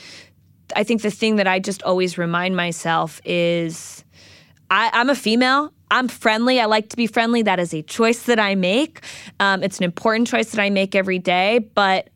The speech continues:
I also have to remember the moment that it's time to stop smiling and to start being, start meeting intensity and dominance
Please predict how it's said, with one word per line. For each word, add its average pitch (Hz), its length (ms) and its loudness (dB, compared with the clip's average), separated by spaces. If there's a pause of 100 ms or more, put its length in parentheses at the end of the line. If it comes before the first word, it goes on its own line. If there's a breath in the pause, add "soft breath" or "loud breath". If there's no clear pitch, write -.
I 196 180 2
also 196 320 2
have 185 240 2
to - 100 -4
remember 180 600 0
the 185 200 0
moment 185 420 0
that 185 120 2
it's 175 140 -6
time 180 280 -2
to 175 80 -4
stop 175 440 -6
smiling 214 680 -2
and 180 160 -4
to 185 80 -6
start 175 560 0 (280)
being, 196 420 -2
start 208 340 -2
meeting 202 680 0 (100)
intensity 240 880 -2
and 202 280 -2
dominance 254 880 2